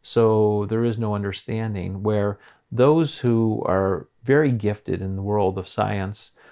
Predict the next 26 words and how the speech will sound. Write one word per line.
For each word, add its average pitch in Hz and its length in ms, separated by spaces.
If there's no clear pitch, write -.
who 117 120
start 123 420
with 110 220
a 95 140
creator 110 720
God, 101 600
who 113 200
has 101 140
put - 380
the, 95 380
the 104 160
raw 117 300
stuff - 460
of - 100
science 117 720
in 104 180
place 123 480
and 87 100
the 92 80
order 123 360
that's 90 240
in 101 80
our 85 100
universe, 101 760
end 123 240
up - 240